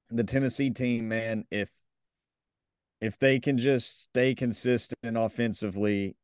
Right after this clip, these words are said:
and stay healthy on the pitching side of things, that's just, uh, what they're made of right now.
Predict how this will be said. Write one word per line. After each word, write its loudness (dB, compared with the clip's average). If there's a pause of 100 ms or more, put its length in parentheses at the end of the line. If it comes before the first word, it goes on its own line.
(180)
and -4
stay 0
healthy 2
on -2
the -4
pitching -2
side 0
of -6
things, -4 (800)
that's 2
just, -2
uh, 2
what -2
they're 2
made 2
of 0
right 0
now. 0